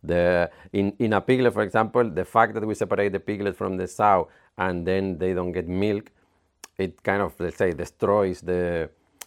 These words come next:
the gut for a while. So you have to rebuild the, the gut and restructure the microbial populations in a certain way. So that's what happens in many diseases in humans, that they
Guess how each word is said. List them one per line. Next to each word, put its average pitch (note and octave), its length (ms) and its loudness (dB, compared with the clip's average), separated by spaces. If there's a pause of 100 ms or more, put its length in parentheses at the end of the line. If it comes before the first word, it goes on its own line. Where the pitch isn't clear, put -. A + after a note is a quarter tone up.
(420)
the F2+ 140 0
gut G2+ 320 4
for - 160 2
a F#2 80 6
while. G2+ 360 4 (280)
So F#2 220 2
you F#2 140 2
have G#2+ 240 -2
to G#2+ 100 0
rebuild F2+ 560 -2 (140)
the, E2+ 340 -4
the E2 180 -4
gut G2 260 2
and F2+ 180 -2
restructure F2 840 -4
the E2+ 80 -2
microbial E2+ 720 -4
populations F2+ 560 -6
in F#2 80 -6
a D#2+ 80 -6
certain E2 340 -6
way. E2+ 200 -2
So F2 100 -10
that's F2 240 -8
what F#2+ 160 -4
happens F#2 320 -4
in D#2+ 120 -8
many E2 180 -8
diseases D#2 440 -14
in D2+ 120 -10
humans, E2 400 -8
that C#2 100 -16
they D2+ 200 -8